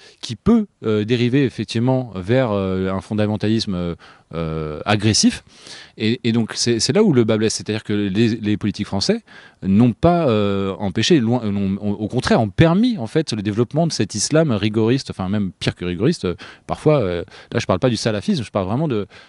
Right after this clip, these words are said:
du, du wahhabisme qui, qui, qui, euh, qui permet de faire le, le djihad avec, entre guillemets, pour tuer des, d'autres musulmans, ou, enfin des innocents tout simplement.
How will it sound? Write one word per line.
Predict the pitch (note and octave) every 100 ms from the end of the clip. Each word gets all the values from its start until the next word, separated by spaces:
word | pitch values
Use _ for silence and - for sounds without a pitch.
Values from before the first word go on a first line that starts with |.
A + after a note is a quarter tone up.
| _
du, | G2 G#2 G#2+
du | F#2+
wahhabisme | G#2+ A2+ A#2 D3+ A2
qui, | - G2+ F#2+ F2+
qui, | - - - F2
qui, | - - E2
euh, | D#2 D2+ D#2
qui | -
permet | - F#2+ C3+
de |
faire | -
le, | G#2+
le | F#2+ F#2+ F#2
djihad | F2+ G2+ C3 A#2
avec, | G2
entre | F#2+ F#2 F2+
guillemets, | F#2+ C#3
pour | D3+ F#2
tuer | - A2+ C#3+
des, | A2+ F2 - - - -
d'autres | F#2+ C3 -
musulmans, | A2 G#2+ G2+ A2 B2 C#3 C#3
ou, |
enfin | A2 F2+
des | F2 E2+ F#2+
innocents | G#2 B2+ G2+
tout |
simplement. | - E2+ G2+